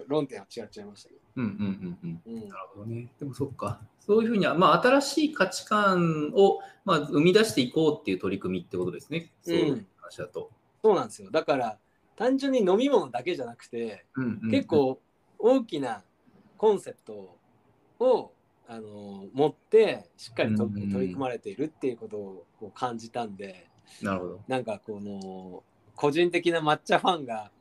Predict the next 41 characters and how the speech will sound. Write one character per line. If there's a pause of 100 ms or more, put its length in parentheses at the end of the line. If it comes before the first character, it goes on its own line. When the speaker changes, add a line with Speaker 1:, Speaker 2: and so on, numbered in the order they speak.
(120)
Speaker 1:
ど
う
こ
う
言
う
レ
ベ
ル
じ
ゃ
な
い
な
っ
て
い
う。 (2750)
Speaker 2:
<laughs>
Speaker 1:
自
分
で、 (280)
自
分
で
飲
ん
ど
く
ん
だ
な、 (180)
だ
ろ
う
な
っ
て
い
う
ね。